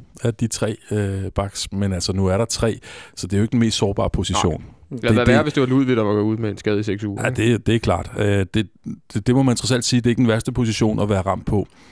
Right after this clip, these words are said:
Speaker 1: Øh, apropos de, den der, den, den, den nødtvungne taktik i forhold til, at nu er der, nu er der kun to at vælge imellem for Ståle. Jeg synes jo, at Ståle, han skal vælge, jamen, han skal jo selvfølgelig bare vælge den, der er bedst. Den, der gør det bedst til, til træning. Øh, det er jo ikke en træning, jeg sådan, øhm, følger med i, men,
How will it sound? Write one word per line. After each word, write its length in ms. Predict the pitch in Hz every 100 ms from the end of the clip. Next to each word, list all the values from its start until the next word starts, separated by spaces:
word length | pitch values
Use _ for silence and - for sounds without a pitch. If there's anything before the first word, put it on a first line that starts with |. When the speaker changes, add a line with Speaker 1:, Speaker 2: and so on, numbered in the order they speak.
| - -
Speaker 1:
Øh, 220 | 101 92 92
apropos 340 | 95 95 107
de, 100 | 101
den 100 | 101
der, 160 | 98 87
den, 280 | - 95 82
den, 220 | 92 92 92
den 140 | 98
nødtvungne 460 | 101 113 - 104 110
taktik 600 | - 92 - 104 - -
i 80 | 90
forhold 240 | 101 95
til, 100 | -
at 60 | 95
nu 80 |
er 40 | 95
der, 140 | 92
nu 100 | 87
er 40 | 95
der 60 |
kun 160 | - 95
to 220 | - 139
at 80 | 98
vælge 160 | 92
imellem 240 | 92 90 90
for 120 | 95
Ståle. 340 | - 90 87 - - - 107 -
Jeg 80 |
synes 160 | 101 107
jo, 140 | 117
at 120 | 95 104
Ståle, 240 | 95 95
han 100 | 95
skal 180 | - 95
vælge, 300 | 95 95 101 - - - - - _ _ -
jamen, 120 | -
han 80 | 92
skal 160 | - 90
jo 60 |
selvfølgelig 400 | - 87 - 104
bare 200 | 90 92
vælge 160 | 95 95
den, 180 | 98 90
der 60 |
er 40 | 92
bedst. 420 | 90 87 - -
Den, 120 | 90
der 60 | 92
gør 160 | 95
det 100 | 92
bedst 200 | 98 92
til, 260 | - 101 92
til 120 | 101
træning. 440 | - 90 95 101
Øh, 60 | 101
det 80 | 87 90
er 40 |
jo 20 |
ikke 100 | 92
en 60 | 95
træning, 260 | - 92 92
jeg 120 | 90
sådan, 260 | 95 95
øhm, 240 | 98 92 92
følger 360 | - - 95
med 260 | 95 104 127
i, 120 | 117
men, 380 | 98 104 101